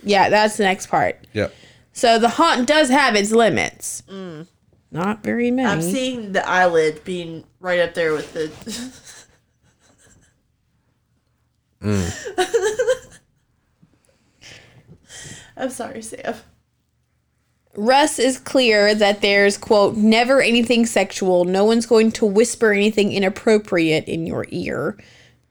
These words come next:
Speaker 1: I feel like that's
Speaker 3: Very specific.
Speaker 1: I feel like it's a lie also,
Speaker 2: Well,
Speaker 1: but
Speaker 2: because then it turns into something else.
Speaker 1: It says, "No one's going to touch you in an inappropriate way."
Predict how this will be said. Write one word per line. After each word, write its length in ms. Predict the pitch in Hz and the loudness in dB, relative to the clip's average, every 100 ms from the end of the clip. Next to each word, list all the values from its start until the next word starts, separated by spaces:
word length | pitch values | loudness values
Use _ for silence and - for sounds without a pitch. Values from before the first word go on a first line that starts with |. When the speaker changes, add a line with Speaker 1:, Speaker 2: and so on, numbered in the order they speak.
| _ _ | _ _
Speaker 1:
I 220 | - 208 - _ _ | -12 -12 -12 _ _
feel 300 | - 247 254 | -4 2 4
like 220 | 226 214 | 4 0
that's 680 | 220 190 - - - - - _ _ _ _ _ | 2 0 0 -6 -14 -16 -20 _ _ _ _ _
Speaker 3:
Very 220 | 190 180 | -6 -4
specific. 680 | 180 190 180 190 190 196 - _ _ _ - _ - | -6 -12 -12 -10 -8 -10 -14 _ _ _ -20 _ 0
Speaker 1:
I 140 | 214 | 0
feel 140 | 254 | 4
like 120 | 240 214 | 4 4
it's 120 | 208 | 2
a 40 | |
lie 480 | 175 165 87 67 64 | 4 4 2 -2 -4
also, 480 | - 78 - 62 62 | -6 -6 -8 -10 -2
Speaker 2:
Well, 320 | 143 147 139 113 | 2 4 4 2
Speaker 1:
but 280 | 101 71 - - 123 | -2 -6 -12 -14 -6
Speaker 2:
because 440 | 123 143 131 - | -2 0 0 0
then 140 | 127 120 | 2 2
it 120 | 101 | 0
turns 280 | 117 107 104 | 0 0 -2
into 160 | 98 | -4
something 340 | 92 98 90 87 | -2 -4 -4 -6
else. 380 | 78 53 - - _ _ _ _ _ _ _ _ _ _ _ _ _ - | -8 -10 -14 -18 _ _ _ _ _ _ _ _ _ _ _ _ _ -20
Speaker 1:
It 60 | - _ _ _ | -20 _ _ _
says, 200 | 226 220 | 0 4
"No 180 | 226 240 | 4 4
one's 160 | 247 | 2
going 200 | 247 240 247 | 2 2 0
to 60 | |
touch 340 | 233 233 214 233 | 0 -2 0 2
you 200 | 208 196 | 4 4
in 120 | 185 | 2
an 80 | 190 | 0
inappropriate 760 | 170 202 202 196 190 180 165 | 0 -2 0 0 0 0 -2
way." 300 | 147 127 107 | 0 0 0